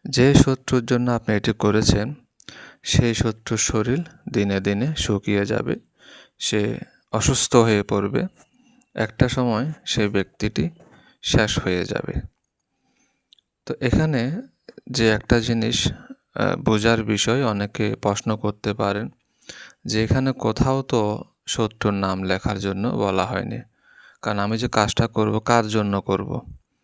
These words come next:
এটা কার শরীরে গিয়ে প্রবেশ করবে। তো এখানে দেখতে পাচ্ছেন যে গোল্লা আকারের তাবিজটি রয়েছে, তার নিচে, ডানে, বামে, উপরে যে কোনো একটা জায়গায়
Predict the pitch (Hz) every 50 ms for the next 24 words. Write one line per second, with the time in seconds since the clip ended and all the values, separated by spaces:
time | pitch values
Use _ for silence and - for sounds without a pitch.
0 | _ _ _ - - 113 107 123 120 - - 120 117 117 - - - 120 117 113
1 | 110 117 113 107 113 113 110 117 110 104 107 104 - - - 104 98 101 - -
2 | 113 113 - _ _ _ - - - - _ - - - - - 117 113 - 143
3 | 143 151 143 131 123 - - 131 123 120 117 113 113 - 127 131 135 131 - -
4 | - 87 98 113 113 113 113 110 107 - - - _ _ - _ - 113 120 117
5 | 117 117 120 120 120 120 117 - 123 120 123 113 113 - 107 107 101 104 104 101
6 | - 104 98 98 101 104 107 107 - - 135 165 160 _ _ _ _ _ _ _
7 | _ _ _ _ _ - 107 104 104 110 123 - - - - _ _ - - 120
8 | 110 107 98 - - 110 110 113 95 - - 104 104 101 104 104 107 98 - -
9 | 107 101 98 101 104 107 - 113 113 101 - - 107 110 123 117 120 127 131 127
10 | - - 131 139 135 120 - - - 113 107 104 101 101 98 113 127 156